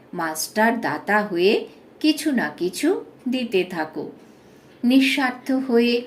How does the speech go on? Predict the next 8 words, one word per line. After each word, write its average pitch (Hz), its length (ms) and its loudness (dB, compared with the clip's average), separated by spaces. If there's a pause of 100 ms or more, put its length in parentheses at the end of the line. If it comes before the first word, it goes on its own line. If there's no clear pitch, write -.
খুশি 214 420 -2
দাও, 196 420 4 (260)
শান্তি 180 640 -2
দাও, 196 360 4 (380)
আনন্দের 262 760 4
অনুভূতি 214 580 0
করাও, 160 440 0 (580)
প্রেমের 233 400 6